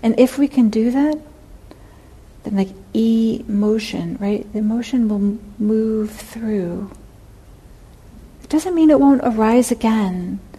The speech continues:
but somehow noticing that they arise, that they, um, aren't constant, aren't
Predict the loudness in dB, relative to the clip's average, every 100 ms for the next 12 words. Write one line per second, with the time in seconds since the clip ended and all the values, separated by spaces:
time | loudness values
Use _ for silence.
0 | -20 -20 -20 -14 -12 -8 -4 -4 -2 -2
1 | 0 0 0 2 2 -2 0 0 0 0
2 | -2 -2 -6 -4 -2 -4 -6 -10 -6 -4
3 | 0 2 2 -2 -14 -20 -20 -20 -16 -6
4 | -2 -2 -4 -2 0 2 0 -8 -14 -20
5 | -20 -14 -8 -2 -2 -2 -2 2 2 -2
6 | -10 -10 -8 -8 -10